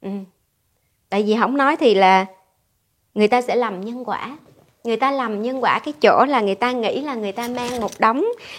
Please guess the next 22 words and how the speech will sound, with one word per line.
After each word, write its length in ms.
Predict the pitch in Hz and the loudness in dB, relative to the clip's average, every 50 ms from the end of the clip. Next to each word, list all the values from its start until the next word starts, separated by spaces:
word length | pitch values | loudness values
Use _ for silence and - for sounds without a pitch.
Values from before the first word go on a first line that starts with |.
| - _ - | -14 _ 0
cá 380 | 240 240 240 254 277 302 370 339 | 2 2 2 2 2 0 0 2
đến, 320 | 240 247 254 262 285 339 440 440 - - - - - | 2 2 2 2 0 0 -2 -4 -6 -10 -18 -18 -14
người 240 | 240 220 208 196 180 | -10 -6 -4 -4 -2
ta 180 | - 247 247 | -2 -4 -4
mang 260 | 247 247 247 247 247 | -4 -6 -8 -8 -6
một 180 | 247 214 - - | -6 -6 -6 -2
đống 280 | 214 233 240 269 311 403 415 415 - | -2 -2 0 0 -2 -4 -4 -2 0
tiền 400 | 247 214 202 196 185 175 185 196 | 0 0 0 -2 -4 -4 -4 -4
đến 200 | 220 226 233 233 330 392 - _ - | -4 -4 -4 -6 -8 -10 -8 _ 2
cúng 320 | 254 262 269 330 415 480 - _ _ _ _ - | 2 2 2 0 -6 -10 -16 _ _ _ _ -8
là 240 | 220 220 220 214 202 | -4 -4 -4 -4 -4
nó 140 | 196 226 262 | -6 -8 -10
sẽ 160 | - 226 226 | -8 -10 -10
cân 380 | 226 226 - 285 277 277 277 | -10 -8 -8 -8 -8 -6 -6
bằng 260 | 254 220 196 185 180 185 | -6 -6 -6 -6 -8 -12
cái 120 | 233 247 | -10 -10
nhân 300 | 269 277 262 254 254 240 | -8 -8 -8 -8 -8 -8
quả 280 | 240 - - - - - - - - - - - _ | -6 -4 -2 -2 -2 -4 -8 -14 -20 -20 -20 -20 _
sát 260 | - - 277 294 320 | -14 -12 -12 -12 -12
sanh 320 | - - - 247 240 240 | -12 -10 -10 -8 -8 -8
hại 260 | 240 240 190 - - 190 | -8 -6 -6 -6 -4 -6
mạng, 320 | 180 180 151 147 160 | -6 -6 -6 -6 -8